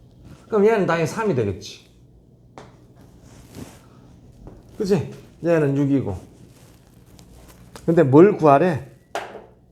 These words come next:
디엠씨는 세타라고 할 때. 디엠씨, 얘가 세타야. 얘가 세타.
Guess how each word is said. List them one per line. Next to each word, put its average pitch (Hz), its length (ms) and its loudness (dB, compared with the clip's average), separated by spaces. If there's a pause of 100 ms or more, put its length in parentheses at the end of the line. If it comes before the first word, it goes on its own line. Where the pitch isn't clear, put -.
(440)
디엠씨는 202 720 2
세타라고 147 480 -6
할 98 180 -6
때. 92 220 -12 (380)
디엠씨, 156 580 -2
얘가 175 200 0
세타야. 123 520 -10 (1040)
얘가 127 180 -2
세타. 151 380 -10